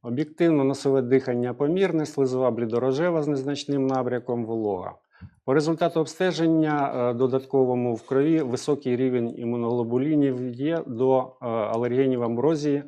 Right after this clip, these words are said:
до кота не були, е, виявлені. В плані подальшого лікування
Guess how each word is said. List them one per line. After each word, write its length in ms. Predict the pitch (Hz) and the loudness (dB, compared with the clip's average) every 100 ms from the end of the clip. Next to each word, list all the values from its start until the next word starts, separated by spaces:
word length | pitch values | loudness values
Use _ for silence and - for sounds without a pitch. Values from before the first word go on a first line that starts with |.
| - _ _ - - - | -12 _ _ -20 -20 -16
до 200 | 110 120 | -4 -4
кота 460 | 135 127 - 147 147 | -2 -4 -2 -2 -2
не 220 | 127 123 120 | -2 -2 -2
були, 320 | 113 113 127 | -2 0 0
е, 120 | 131 147 127 110 110 | -2 -8 -8 -6 -4
виявлені. 600 | 110 110 98 90 87 76 _ _ _ _ _ _ _ _ _ _ - _ _ _ _ | -2 -2 -4 -8 -12 -16 _ _ _ _ _ _ _ _ _ _ -20 _ _ _ _
В 140 | - 101 | -16 -4
плані 360 | - 175 185 | 2 4 4
подальшого 540 | 180 175 175 165 170 160 | 4 6 6 6 2 2
лікування 760 | 160 170 185 196 202 180 160 | 2 0 2 4 4 4 0